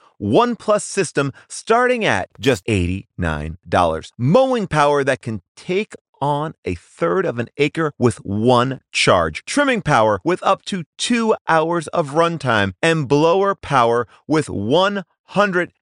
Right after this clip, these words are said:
ten miles per hour of clearing force, all on one interchangeable battery. Get the cordless gas-like power for the entire lawn with the Ryobi eighteen volt One Plus system only at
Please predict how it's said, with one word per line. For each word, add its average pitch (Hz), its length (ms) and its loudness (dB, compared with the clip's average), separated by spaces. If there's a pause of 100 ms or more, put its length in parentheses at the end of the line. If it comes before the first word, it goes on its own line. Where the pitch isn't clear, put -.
(140)
ten 190 480 0
miles 190 540 -2
per 226 260 -2
hour 170 340 2
of 170 200 -6
clearing 156 420 -2 (100)
force, 123 320 2 (120)
all 151 360 0 (220)
on 104 280 -4
one 123 500 0
interchangeable 185 960 -4
battery. 80 480 -2 (180)
Get 220 280 2
the 107 120 0
cordless 214 640 -2
gas-like 196 560 0
power 101 460 0
for 185 160 0
the 147 120 0
entire 220 480 0
lawn 117 460 -2
with 262 460 0
the 107 220 2
Ryobi 208 760 0 (260)
eighteen 208 540 -2
volt 139 480 0
One 226 380 0
Plus 175 260 -2
system 113 480 -6 (100)
only 165 460 0 (240)
at 240 300 -2